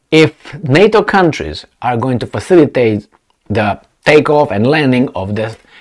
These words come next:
F sixteens and they will be engaged in attacking Russian targets and come back and get out of the territory, he says, well, we probably have to hit them where they are, that is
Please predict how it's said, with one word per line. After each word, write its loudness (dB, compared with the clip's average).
F -4
sixteens 0
and 0
they 4
will 4
be 4
engaged 6
in 2
attacking 0
Russian 0
targets 0
and -8
come 2
back 0
and -4
get 2
out 4
of -8
the -8
territory, 4
he 2
says, 4
well, 2
we 2
probably 2
have -6
to -2
hit -4
them -2
where 2
they 4
are, 2
that 2
is 2